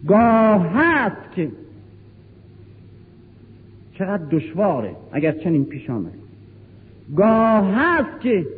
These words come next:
سرنوشت یک ملت، سرنوشت یک ایمان، سرنوشت یک فکر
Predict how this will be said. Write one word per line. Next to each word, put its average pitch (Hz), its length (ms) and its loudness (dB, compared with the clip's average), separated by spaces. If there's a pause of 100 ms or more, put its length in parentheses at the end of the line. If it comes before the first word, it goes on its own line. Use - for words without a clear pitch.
(760)
سرنوشت 220 840 4
یک 214 320 6
ملت، 226 680 4 (2500)
سرنوشت 220 840 4
یک 220 300 6 (180)
ایمان، 226 920 6 (2000)
سرنوشت 220 840 4
یک 220 280 6 (340)
فکر 269 760 4